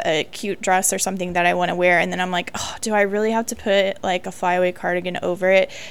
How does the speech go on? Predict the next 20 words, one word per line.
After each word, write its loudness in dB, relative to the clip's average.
'Cause -2
this -6
girl 4
runs 2
hot. 2
I'm 2
hot 2
all 6
the -6
time, -2
so, -2
like, 0
putting -2
a 0
layer 2
on -2
is -4
disgusting -2
<laughs> -
for 0